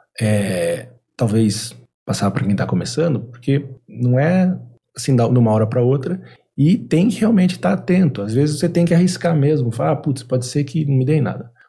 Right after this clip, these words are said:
Vamos arriscar, tô com tempo? Tô, então vou arriscar. Vou ficar lá umas noites sem dormir, e talvez dê certo, talvez não." E ter isso, ter essa motivação, essa, essa, acho que a outra última palavra talvez seja essa, tá sempre motivado,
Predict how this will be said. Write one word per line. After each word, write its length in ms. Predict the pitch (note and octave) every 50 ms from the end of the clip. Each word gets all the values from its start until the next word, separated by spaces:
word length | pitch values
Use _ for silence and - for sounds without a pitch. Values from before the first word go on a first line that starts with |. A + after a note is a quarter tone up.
| _ _ -
Vamos 160 | D4 D4 B3+
arriscar, 400 | A#3+ G3+ - - - A2 - A#2
tô 100 | - C#3+
com 120 | C3 C3+ B2+
tempo? 320 | A#2+ E3+ D3 A2 A2 B2
Tô, 120 | A#2 - -
então 200 | - - - C#3
vou 100 | D3+ D3
arriscar. 480 | C3+ B2+ A#2+ - - - - - - -
Vou 100 | A#2+ B2
ficar 300 | A#2+ - - - B2+ A#2
lá 120 | A#2 A2 G#2+
umas 220 | G#2+ G#2 G2+ G#2 G2
noites 220 | F#2+ G2+ F#2+ -
sem 120 | - G#2+ G#2
dormir, 360 | G#2 G#2 A2 C3 D3+ E3 D#3+ - - - - _ _ _
e 160 | - E3 F#3+
talvez 280 | F#3 - C3 B2+ C#3 C#3
dê 80 | C3+ C3+
certo, 260 | - - D3 C#3 C#3
talvez 280 | D3 C#3 C3+ D3 C#3 A#2+
não." 200 | G#2 F#2 F2 - - _ _ _ _ _ -
E 200 | D#3+ E3 G3 B3+
ter 180 | - - B3 C4
isso, 300 | C4+ G#3+ C#3+ - - -
ter 80 | - C#3
essa 160 | C3+ - E3+
motivação, 720 | D#3+ D#3 D3+ - F#3 F3 F#3 E3+ - - F#3 F3 E3 C#3 A2+
essa, 680 | G2 - - G#2+ G2 F#2 F2+ F2 E2+ D#2+ D#2+ - - -
essa, 540 | - - - A2 G#2 F#2+ F2 D#2+ C#2+ - - - - -
acho 100 | - -
que 120 | - -
a 40 | -
outra 240 | C#3+ C#3 C3 C3+ B2+
última 320 | B2+ C3 C3+ - - D3+ C3+
palavra 320 | - C3 C3 C3+ D3 D#3 C#3+
talvez 260 | B2+ D#3+ D#3 D3+ C#3+
seja 240 | - F3+ E3+ E3+ D#3+
essa, 260 | D#3+ C#3 A#2+ - -
tá 140 | - - A#2+
sempre 300 | - - C#3 C3+ D3+ D3+
motivado, 680 | D3+ D3+ D3+ - F#3 F#3 F#3 F#3 E3 B2+ F#2 - -